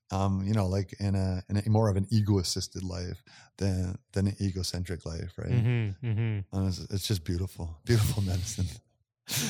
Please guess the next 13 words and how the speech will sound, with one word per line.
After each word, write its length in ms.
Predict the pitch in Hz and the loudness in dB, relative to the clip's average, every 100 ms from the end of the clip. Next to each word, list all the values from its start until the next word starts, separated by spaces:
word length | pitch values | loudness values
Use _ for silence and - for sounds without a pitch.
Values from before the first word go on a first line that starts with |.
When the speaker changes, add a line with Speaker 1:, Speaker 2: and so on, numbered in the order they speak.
| 226 | 2
Speaker 2:
Um, 420 | 175 190 165 135 - - - 156 | 4 6 6 4 0 -8 -4 4
with 320 | 175 214 - | 4 4 4
that, 300 | 147 147 165 | 4 2 2
with 260 | 175 196 | 2 2
that 260 | 175 139 131 | 2 2 2
stuff, 680 | - - 170 151 127 - - _ _ _ - | -2 2 4 6 4 0 -12 _ _ _ -12
h-, 80 | - - | -12 -6
like, 200 | 165 156 | -2 0
how 240 | - 165 208 | 2 2 4
did 200 | 220 165 | 2 0
you 140 | 147 | 0
get 560 | 117 147 156 147 - - _ _ _ _ _ _ _ _ - | 2 4 4 2 -4 -16 _ _ _ _ _ _ _ _ -2
into 960 | 147 160 151 147 135 127 113 107 110 | 2 2 0 2 2 4 2 -2 -6